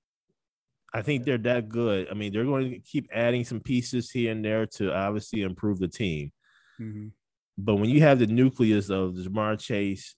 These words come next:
Speaker 1: and Joe Burrow, hey, man, that, that is something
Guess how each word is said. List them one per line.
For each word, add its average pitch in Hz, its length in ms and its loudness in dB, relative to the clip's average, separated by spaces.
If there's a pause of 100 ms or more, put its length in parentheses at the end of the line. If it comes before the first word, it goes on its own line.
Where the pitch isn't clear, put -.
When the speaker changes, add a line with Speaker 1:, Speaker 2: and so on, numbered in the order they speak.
(140)
Speaker 1:
and 90 600 -2 (420)
Joe 98 240 4
Burrow, 104 540 4 (920)
hey, 110 100 0
man, 90 320 0
that, 113 260 2 (1800)
that 120 260 4
is 104 180 0
something 92 800 -4